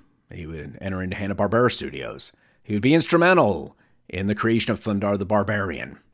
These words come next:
and then would work for various independents and certain projects and freelance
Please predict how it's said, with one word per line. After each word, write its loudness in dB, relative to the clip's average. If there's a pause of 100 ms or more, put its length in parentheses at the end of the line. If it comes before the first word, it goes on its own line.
(100)
and 0
then 4
would 4
work 2
for -2
various 4
independents -2
and -14
certain -8
projects -2
and -14
freelance 2